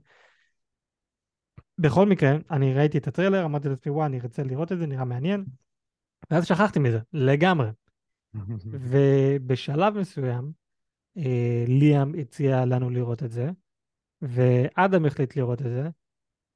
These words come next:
Speaker 1: הם התחרפנו, דיברו עם אחד השני על זה, וואו, וכל זה, ואני אמרתי, "טוב, כנראה שאני חייב עכשיו
Speaker 2: ואתה
Speaker 1: להתחיל לראות את זה."
Speaker 2: קיבלת פומו.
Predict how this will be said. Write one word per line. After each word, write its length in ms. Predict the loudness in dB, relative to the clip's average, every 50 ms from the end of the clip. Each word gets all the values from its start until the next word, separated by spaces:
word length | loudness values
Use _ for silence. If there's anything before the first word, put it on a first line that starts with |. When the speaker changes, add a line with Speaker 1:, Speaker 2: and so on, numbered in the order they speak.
| _ _ -2
Speaker 1:
הם 180 | 0 0 2
התחרפנו, 680 | 0 -2 -2 -2 0 0 0 0 0 -2 -2 0 -2 -2
דיברו 300 | -2 -2 -2 0 0 0
עם 240 | 0 0 -2 -4 -6
אחד 180 | -6 -6 -4
השני 280 | -4 -4 -6 -6 -6 -4
על 80 | -4 -4
זה, 120 | -4 -4
וואו, 340 | -2 0 0 2 0 0 -2
וכל 300 | -4 -4 -4 -6 -4 -4
זה, 120 | -6 -6 -6
ואני 160 | -6 -6 -4
אמרתי, 260 | -4 -4 -4 -4 -6
"טוב, 280 | -8 -4 -2 -2 -2 -2
כנראה 300 | -4 -8 -6 -4 -4 -4
שאני 220 | -4 -4 -6 -6
חייב 380 | -6 -4 -2 0 0 2 0 0
עכשיו 200 | -4 -6 -4 -4
Speaker 2:
ואתה 100 | -4 -4
Speaker 1:
להתחיל 200 | -2 -2 -2 0 4
לראות 160 | 2 4 4
את 100 | 4 2
זה." 60 | 2 2
Speaker 2:
קיבלת 160 | 0 0 -2
פומו. 840 | -2 -4 -2 0 0 2 0 -2 -2 -2 -2 -4 -4 -6 -10 -12